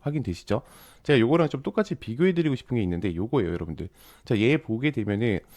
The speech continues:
이 차트도 어때요? 매집을 했죠. 매집 후 고의적으로 악재를 노출시켰습니다. 하한가 보내면서, 그리고 장기 입병선에 검색이 안 나오게 설정해놨고요.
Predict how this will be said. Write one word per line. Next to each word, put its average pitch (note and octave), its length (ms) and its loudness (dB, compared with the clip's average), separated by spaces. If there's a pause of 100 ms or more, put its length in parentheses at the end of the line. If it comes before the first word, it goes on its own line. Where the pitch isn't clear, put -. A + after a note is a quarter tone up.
(360)
이 C3+ 160 -4
차트도 F3 380 -4
어때요? G2 320 -4 (560)
매집을 C#3+ 420 2
했죠. C3+ 380 -2 (160)
매집 B2+ 480 -4
후 E3+ 220 4
고의적으로 C3+ 600 0
악재를 C#3+ 440 -2
노출시켰습니다. G#2 640 -4
하한가 D3+ 300 0
보내면서, A#2 800 -2
그리고 A2+ 200 0
장기 A#2 360 -2
입병선에 B2+ 720 -2
검색이 G#2+ 480 -2
안 E2+ 180 0
나오게 G#2 320 0
설정해놨고요. C#3 800 -2